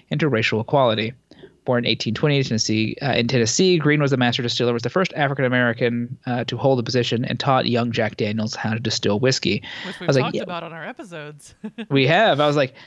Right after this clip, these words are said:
Speaker 1: "I am," like, I, like, Nathan Green, like, "Yeah, he was the guy who tra-," like, I was like, "That's right,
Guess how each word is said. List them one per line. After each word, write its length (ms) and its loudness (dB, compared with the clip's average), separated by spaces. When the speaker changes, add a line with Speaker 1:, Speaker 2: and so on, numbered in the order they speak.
Speaker 1:
"I 120 -4
am," 260 -6
like, 180 -14
I, 160 -4
like, 200 -8
Nathan 260 2
Green, 180 2
like, 200 -8
"Yeah, 160 -2
he 440 -2
was 160 2
the 120 4
guy 380 2
who 160 4
tra-," 180 -2
like, 220 6
I 140 -2
was 100 -4
like, 160 -6
"That's 220 -2
right, 200 -2